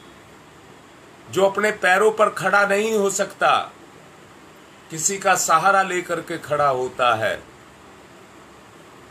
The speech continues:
हम ये चाहते हैं, कल हमारा हर परिवार का परिजन अपने आप में एक समर्थ सत्ता के रूप में हो, शरीर से भी और मन से भी, दोनों से वो परिपुष्ट हो।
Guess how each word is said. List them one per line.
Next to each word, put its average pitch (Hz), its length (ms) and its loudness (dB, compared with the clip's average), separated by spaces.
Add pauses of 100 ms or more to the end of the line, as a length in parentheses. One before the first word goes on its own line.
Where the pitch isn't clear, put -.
हम 196 180 0
ये 277 180 2
चाहते 240 480 0
हैं, 294 380 2
कल 269 240 0
हमारा 240 520 4
हर 247 360 0
परिवार 247 540 2
का 214 200 -2
परिजन 190 560 0 (1300)
अपने 190 340 0
आप 180 320 0
में 175 120 0
एक 180 120 -4
समर्थ 202 460 0
सत्ता - 640 0
के 196 200 -4
रूप 165 200 -4 (120)
में 160 120 2
हो, 143 300 -2 (400)
शरीर 156 280 -2
से 190 220 0
भी 226 300 -4 (260)
और 151 180 0
मन 180 200 0
से 196 220 -2
भी, 151 260 -6 (720)
दोनों 208 320 0
से 202 140 -2
वो 185 140 -6
परिपुष्ट 180 720 -6
हो। 151 400 -2